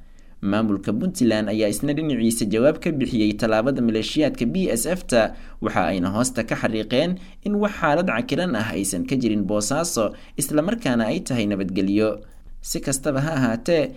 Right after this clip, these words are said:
maleeshiyaadka B S F-ta ee uu samaystay Maraykanka ayaa isku arkay in ay yihiin maamul madax bannaan oo ka garab dhisan kan Puntland. Arrintan ayaana durbaba dhalisay xiisad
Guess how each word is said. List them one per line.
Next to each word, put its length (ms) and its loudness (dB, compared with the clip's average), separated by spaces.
maleeshiyaadka 680 0
B 220 0
S 160 -2
F-ta 260 -2
ee 100 0
uu 160 -2
samaystay 500 -2
Maraykanka 600 -2
ayaa 220 2
isku 260 -2
arkay 360 -2
in 100 -2
ay 160 0
yihiin 300 2
maamul 340 2
madax 320 -2
bannaan 380 0
oo 100 0
ka 140 -8
garab 280 0
dhisan 280 -2
kan 220 -2
Puntland. 640 0
Arrintan 560 -2
ayaana 320 0
durbaba 440 2
dhalisay 460 0
xiisad 400 0